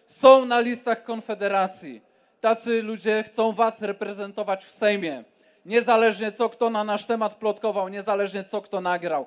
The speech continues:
niezależnie kto co sobie wyobraża. Po wyborach,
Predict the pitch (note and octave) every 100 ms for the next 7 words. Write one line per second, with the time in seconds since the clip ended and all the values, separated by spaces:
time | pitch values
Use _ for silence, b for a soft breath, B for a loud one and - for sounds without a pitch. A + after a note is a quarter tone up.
0 | b b - G#3 A#3 A#3 G#3 G3+ G3 G3+
1 | - A3+ G#3+ G#3+ G#3+ - G3+ G3+ F#3+ A3+
2 | G3 F3+ F#3+ F3+ D#3+ B2 b b _ A#3
3 | A#3+ A3+ G#3 G3+ D#3+ C3+